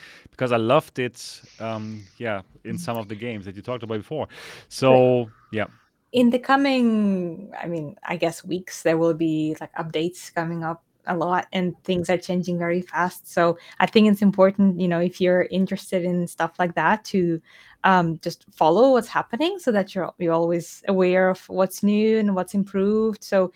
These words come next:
Speaker 2: we have, obviously, we will be sharing all the news on our social pages and our Twitter pages. Go ahead and follow if you haven't yet.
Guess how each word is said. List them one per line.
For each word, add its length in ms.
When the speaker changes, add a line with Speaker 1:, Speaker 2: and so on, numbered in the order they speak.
Speaker 2:
we 180
have, 640
obviously, 420
we 240
will 160
be 100
sharing 360
all 140
the 100
news 340
on 120
our 160
social 360
pages 540
and 80
our 120
Twitter 380
pages. 480
Go 80
ahead 100
and 120
follow 300
if 160
you 80
haven't 580
yet. 340